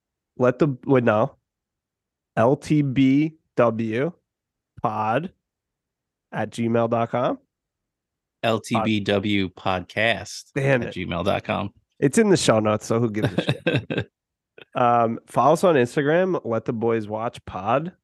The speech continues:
Speaker 1: at Instagram. That's also in the show notes. And, uh, rate us, follow us, all that bullshit helps us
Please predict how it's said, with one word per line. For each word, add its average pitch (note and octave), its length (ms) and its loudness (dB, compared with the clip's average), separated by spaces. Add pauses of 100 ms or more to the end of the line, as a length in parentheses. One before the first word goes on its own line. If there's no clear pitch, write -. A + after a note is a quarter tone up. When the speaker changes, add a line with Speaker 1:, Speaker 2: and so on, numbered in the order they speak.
(220)
Speaker 1:
at A#2 180 -4
Instagram. G#2 720 -2
That's G2+ 260 -4
also A2 420 0
in G#2 120 -2
the G#2 80 -8
show G2 240 -8
notes. C3+ 420 -4 (440)
And, D3+ 220 4
uh, F3+ 400 6
rate D3 360 0
us, - 360 -8 (100)
follow F3+ 400 2
us, G3 300 -4
all E3+ 140 0
that F3 200 0
bullshit C3+ 460 -4 (500)
helps C#3 300 -4
us B2 360 2